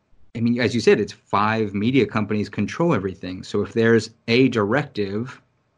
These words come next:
it's pretty fucking clear, right? So, um, like, I, I just, uh, I was just looking for some footage about, uh, this,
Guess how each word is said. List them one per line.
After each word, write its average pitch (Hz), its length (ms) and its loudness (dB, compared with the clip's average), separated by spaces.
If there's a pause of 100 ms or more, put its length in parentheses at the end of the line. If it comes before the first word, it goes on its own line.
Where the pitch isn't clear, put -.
(580)
it's 117 320 -4
pretty 127 460 0
fucking 135 520 -2
clear, 135 400 4
right? 110 400 -2
So, 110 600 0
um, 104 500 0 (1800)
like, 120 180 -4
I, 123 160 0
I 127 100 0
just, - 380 -8
uh, 117 300 -2
I 113 140 -4 (120)
was 110 160 -6
just - 180 -6
looking 135 220 0
for 113 120 0
some 107 200 -2
footage 113 580 0
about, 107 540 -2 (600)
uh, 104 240 -6 (380)
this, - 260 -2